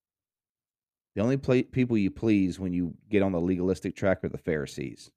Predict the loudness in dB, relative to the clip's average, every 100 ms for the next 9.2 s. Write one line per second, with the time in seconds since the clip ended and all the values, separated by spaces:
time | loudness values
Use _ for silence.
0 | -6 0 2 4 2 0 2 4 2 0
1 | -4 -2 -2 -4 -8 -8 -10 -10 -8 -6
2 | -6 -4 -6 -6 -10 -14 _ _ _ _
3 | _ _ _ _ _ _ _ _ _ _
4 | _ _ _ _ _ -10 -10 -10 -12 -16
5 | _ _ _ _ -10 -6 2 4 4 4
6 | 4 4 2 -2 2 2 0 -4 -8 -8
7 | -10 -16 -10 -8 -8 -10 -10 -8 -8 -8
8 | -2 2 2 2 -2 -4 -4 -4 -6 -10
9 | -14